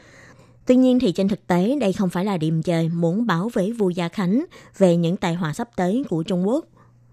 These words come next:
Thực chất, năm một nghìn tám trăm mười sáu chính là năm không có mùa hè.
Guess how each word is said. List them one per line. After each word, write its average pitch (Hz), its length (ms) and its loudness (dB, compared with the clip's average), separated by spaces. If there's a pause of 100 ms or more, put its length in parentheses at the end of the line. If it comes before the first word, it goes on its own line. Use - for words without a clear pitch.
(280)
Thực - 220 2
chất, 320 260 -2
năm 196 180 4
một 180 140 -2
nghìn 165 220 -2
tám 180 220 -4
trăm 214 180 -2
mười 165 140 -2
sáu 175 360 -2
chính 220 160 -2
là 254 80 0
năm 170 340 -2
không 170 240 -4
có 202 140 -4
mùa 196 200 -2
hè. 170 160 0